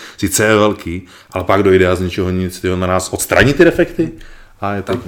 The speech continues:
Speaker 2: on tam nebyl defekt, on byl vyloženě přežraný a hrozně rychle nabral. Podle mě to byl ten problém.
Speaker 1: Je
Speaker 2: On
Speaker 1: to
Speaker 2: nikdy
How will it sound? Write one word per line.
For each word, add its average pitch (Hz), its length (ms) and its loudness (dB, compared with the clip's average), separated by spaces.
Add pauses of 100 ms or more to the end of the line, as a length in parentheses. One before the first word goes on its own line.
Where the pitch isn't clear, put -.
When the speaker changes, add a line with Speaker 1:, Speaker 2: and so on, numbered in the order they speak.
(120)
Speaker 2:
on 127 120 -10
tam 139 160 -6
nebyl 139 260 -4
defekt, 127 340 -6
on 113 120 -8
byl 117 140 -6
vyloženě 113 380 -6
přežraný 113 600 -8
a 110 80 -12
hrozně 113 340 -10
rychle 110 260 -8
nabral. 107 260 -8
Podle 104 240 -10
mě 110 120 -8
to 110 120 -8
byl 107 160 -6
ten 107 140 -8
problém. 107 280 -8
Speaker 1:
Je 104 60 -6
Speaker 2:
On - 60 -4
Speaker 1:
to - 60 0
Speaker 2:
nikdy 131 100 -2